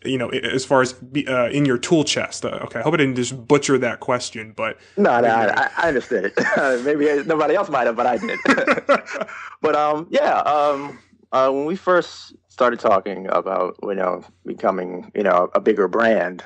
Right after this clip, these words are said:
Speaker 2: um, Blue Artists, your company, was the, you know, first in line to say, "Hey, you know, we can help with this." So I said,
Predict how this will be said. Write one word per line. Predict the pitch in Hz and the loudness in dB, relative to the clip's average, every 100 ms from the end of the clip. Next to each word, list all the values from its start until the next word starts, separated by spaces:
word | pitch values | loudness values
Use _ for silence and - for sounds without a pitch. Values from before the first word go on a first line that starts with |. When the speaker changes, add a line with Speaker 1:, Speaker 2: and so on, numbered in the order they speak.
| - | 0
Speaker 2:
um, | 90 90 92 90 87 _ _ - | 2 2 -2 -12 -18 _ _ -4
Blue | 127 147 139 | 4 6 6
Artists, | 101 95 101 - - | 4 2 -2 -8 -12
your | - 110 | -2 -2
company, | 107 95 95 92 | -2 -8 -6 -4
was | 98 95 - | -2 -4 -2
the, | 101 95 92 - - | 0 0 -2 -10 -6
you | 117 | 0
know, | 90 92 _ _ - - - | 0 -2 _ _ -20 -10 0
first | 110 104 | 0 2
in | 101 | 2
line | 110 101 | 2 0
to | |
say, | - 101 | 0 2
"Hey, | 117 113 | 4 2
you | 107 | 0
know, | 98 92 | -4 -4
we | 104 | -4
can | 98 | -6
help | - | -6
with | - | 0
this." | 165 - | 2 2
So | - 90 | 0 -4
I | |
said, | - 87 | -4 -6